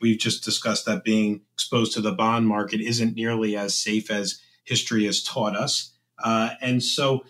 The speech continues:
you know, what we think about when it comes to investing, why not be exposed to the asset class like stocks that has a history of, of positive growth, a very good history of positive growth,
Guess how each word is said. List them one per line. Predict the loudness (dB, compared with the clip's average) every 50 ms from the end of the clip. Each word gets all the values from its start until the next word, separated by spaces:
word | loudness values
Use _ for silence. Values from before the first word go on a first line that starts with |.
| -20 -20 _ _
you | -2 0
know, | 2 2
what | 2 2 4
we | 4 4 4 4 2
think | 0 0 2
about | 2 0 0 0 0
when | 0 -2
it | -2 -2
comes | 0 0 2 2 0 -2
to | 0 2 4 4 6 6 4 4 2 -2 -4 -10 _ -4
investing, | -2 0 0 0 0 -2 -2 -2 -2 0 0 0
why | 2 2 2 4
not | 4 4 2 2 0 -2 -4 -8 _ _ _ _ _ _ _ -12 0
be | 2 4 4 4
exposed | 2 0 -2 -2 0 0 2 2 2 2 2 0 -2 -4 -10 _ _ _
to | -4 0 2
the | 4 4 4
asset | 4 2 0 0 -2 -4
class | -4 -4 -4 -2 -2 -4 -4
like | -6 -4 -6
stocks | -6 -4 -4 -4 -4 -4 -6 -10 -12 -14 _ _
that | -4 0 0 0 0 -2 _ _ _
has | -6 -4 -4 -2
a |
history | 2 2 2 2 2 2 2 2 2 2 2 2 0 0
of, | 0 0 2 2 0 0 -4 -6 -12 -12 _ -2
of | -2 -2 -2 -4
positive | -2 -2 0 0 -2 -2 -6 -8 -8 -10
growth, | -10 -10 -10 -8
a | -4
very | -2 -2 0 0
good | 2 2 4 4
history | 4 2 0 -2 -2 -2 -2 -2
of | -4 -4
positive | -4 -4 -2 -4 -4 -6 -6 -6
growth, | -6 -6 -6 -6 -8